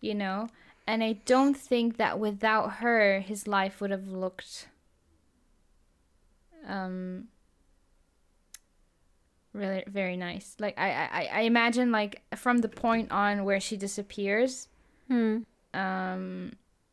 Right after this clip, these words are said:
Speaker 1: his life is, I think, pretty dull. I think the only reason that he can't move on or he feels like he's miserable is because he doesn't know why she left. I think if he,
Speaker 2: Mm.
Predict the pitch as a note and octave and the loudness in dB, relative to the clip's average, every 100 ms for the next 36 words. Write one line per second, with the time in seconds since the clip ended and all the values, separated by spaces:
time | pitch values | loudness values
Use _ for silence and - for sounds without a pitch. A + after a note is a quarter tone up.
0 | _ _ _ _ _ _ _ _ _ _ | _ _ _ _ _ _ _ _ _ _
1 | _ _ _ - - A3+ - G#3+ G#3 G#3+ | _ _ _ -20 -10 -8 -4 0 0 0
2 | G#3 - G3 - G3+ F#3+ - - G3 G3 | -6 -6 -10 -4 -4 -4 -8 -4 -4 -4
3 | F#3+ F3+ E3 - G3+ B3+ C4+ C4 B3 G#3+ | -2 -2 -2 -4 0 4 4 4 6 8
4 | C4+ D#4 D4+ A#3 B3 B3+ A#3 G#3+ G#3 G3 | 8 8 6 4 4 4 2 2 4 2
5 | F#3+ _ - G3+ G#3+ - A#3 A3+ A3 G#3+ | 2 _ -16 -10 -10 -2 2 2 2 -2
6 | G#3 G3+ G3+ A3 A#3 - G3+ G3+ G#3 - | 0 2 4 4 0 0 -2 -2 -4 0
7 | A3 G#3+ G#3 G3+ G3 G3 G#3+ G3+ G#3 G#3 | 2 2 2 2 2 0 -2 0 0 0
8 | A#3 A#3+ B3+ B3+ A3 - A3 G#3+ G#3+ G3+ | 2 4 6 6 4 -2 -4 -4 -2 -2
9 | G3+ G#3+ G#3 G3 F#3 G3 G3+ G3+ G3 - | 0 2 2 2 2 4 6 4 0 -6
10 | E3+ - - - G3+ - A3+ A3+ A#3+ A3+ | -6 -6 -8 -10 -6 0 2 4 4 4
11 | A3 | 2